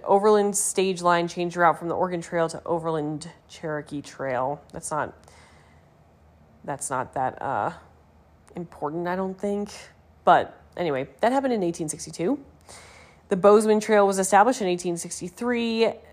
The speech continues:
That was the same year that the first newspaper was established in Wyoming. It was called the Daily Telegraph, and it was established at Fort Bridger. Again, everything happens <laughs> at the forts, 'cause that's where people were. Eighteen sixty-five, Fort Reno was established.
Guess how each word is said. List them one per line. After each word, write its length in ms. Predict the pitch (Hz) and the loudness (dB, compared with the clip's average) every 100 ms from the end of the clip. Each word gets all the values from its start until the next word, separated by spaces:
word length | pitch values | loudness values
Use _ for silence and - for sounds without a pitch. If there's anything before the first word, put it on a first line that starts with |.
| - _ _ _ _ - | -20 _ _ _ _ 4
That 80 | 190 | 6
was 140 | 175 | 6
the 60 | 170 | 0
same 380 | - 196 196 | 0 2 2
year 220 | 196 180 175 | 2 2 2
that 220 | 165 - | 0 0
the 120 | 160 | -2
first 340 | 151 151 147 | 0 -6 -6
newspaper 540 | 170 202 208 214 196 190 | -4 -4 -4 -4 -4 -2
was 100 | 190 | -4
established 520 | 185 190 180 180 - | 0 2 2 0 -4
in 100 | 180 | -2
Wyoming. 560 | 175 175 180 180 180 175 - - | 0 2 0 0 -2 -4 -16 -10
It 60 | - | -6
was 100 | 160 | -4
called 200 | 180 165 | -4 -4
the 80 | 151 | -2
Daily 300 | 170 190 190 | 0 0 0
Telegraph, 640 | - 175 165 165 165 165 | 0 0 4 6 6 4
and 160 | - 170 | -4 -4
it 20 | |
was 160 | 165 156 | -4 -4
established 500 | - 160 156 151 - | 2 4 4 0 -4
at 200 | 165 - | -4 -2
Fort 220 | 170 - | -4 -2
Bridger. 480 | 185 185 190 185 185 - - | -2 0 2 0 -2 -16 -14
Again, 340 | 180 190 214 208 | -4 0 2 2
everything 360 | 180 180 180 | 0 0 -4
happens 520 | 170 156 156 143 151 - - | -2 -4 -4 -6 -8 -8 -6
<laughs> 100 | - | 0
at 140 | 202 | 0
the 80 | 180 | 0
forts, 500 | - 135 71 - - - _ _ _ | -4 -6 -4 -8 -8 -10 _ _ _
'cause 80 | - | -8
that's 160 | 131 | -8
where 80 | 156 | -8
people 240 | 147 196 240 | -6 2 6
were. 220 | 233 - - _ _ _ _ _ - - - - - - | 6 4 -10 _ _ _ _ _ -20 -20 -20 -20 -20 -8
Eighteen 260 | - 226 269 | -2 0 2
sixty-five, 580 | 277 - 240 240 240 233 | 2 2 6 8 8 6
Fort 240 | 196 156 | 4 6
Reno 280 | 196 202 180 | 4 6 8
was 120 | 165 | 6
established. 720 | 156 - 147 147 180 233 - | 4 -2 -2 2 2 2 -2